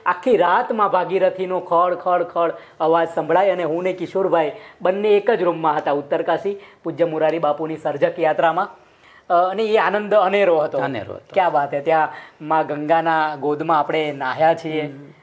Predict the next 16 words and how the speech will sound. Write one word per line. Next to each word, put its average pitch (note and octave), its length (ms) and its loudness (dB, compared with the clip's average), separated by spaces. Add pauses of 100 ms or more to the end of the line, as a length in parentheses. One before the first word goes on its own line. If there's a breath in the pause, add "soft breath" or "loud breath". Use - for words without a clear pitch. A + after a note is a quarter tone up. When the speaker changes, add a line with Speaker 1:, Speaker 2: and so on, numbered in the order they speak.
(160)
Speaker 1:
અને G#3+ 260 -8
ભરપૂર G3 560 2
આનંદ F#3+ 320 0
લીધો E3 240 2
Speaker 2:
બહુ, F3 120 0
Speaker 1:
છે. D3 40 -14
Speaker 2:
બહુ C#3+ 160 4
આનંદ B2+ 300 -2
કર્યો E3 220 -6
Speaker 1:
દસ E3+ 40 -4
Speaker 2:
છે. E3+ 80 -16
Speaker 1:
દિવસ F3+ 280 0
ઉત્તરકાશીમાં. F3 720 -2 (440 loud breath)
અ, F3 220 4
કિશોરભાઈ, G3+ 680 2
અ, - 80 -10